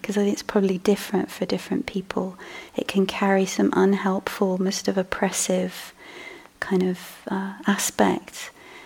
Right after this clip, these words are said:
And it could, it could almost maybe be an excuse for passivity.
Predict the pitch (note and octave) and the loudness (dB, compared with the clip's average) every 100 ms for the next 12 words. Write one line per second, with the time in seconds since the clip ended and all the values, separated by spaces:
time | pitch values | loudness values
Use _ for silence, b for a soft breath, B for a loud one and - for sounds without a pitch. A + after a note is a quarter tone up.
0 | B - G3+ G#3 - G#3+ - G#3 - G3+ | B 8 8 8 4 2 4 4 4 2
1 | G3 G3+ G#3 G3+ F#3+ - - G#3 G3 F#3+ | 4 6 8 6 4 -2 2 6 8 8
2 | G3 G3 F#3+ F#3+ - - G3+ F#3 - G3+ | 4 6 6 6 2 0 2 2 2 0
3 | - G#3 - A3+ B3+ - F3 E3 | 0 4 6 8 6 4 -4 -4